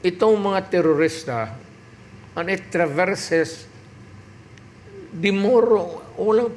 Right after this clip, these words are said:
pakialam yan. It, it, it's existing in, in Malaysia, in lahat yan,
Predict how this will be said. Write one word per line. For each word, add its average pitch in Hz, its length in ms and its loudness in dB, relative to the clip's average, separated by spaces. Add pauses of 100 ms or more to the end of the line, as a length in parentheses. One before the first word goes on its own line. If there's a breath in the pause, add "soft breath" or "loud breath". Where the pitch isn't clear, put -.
pakialam 175 560 -2
yan. 165 160 -2
It, - 240 -6
it, - 220 -12
it's - 240 -14
existing 160 680 -2
in, 127 200 -8 (600)
in 143 160 -4
Malaysia, 143 720 -2
in 113 240 -8 (1120)
lahat 180 320 -4
yan, 165 160 -4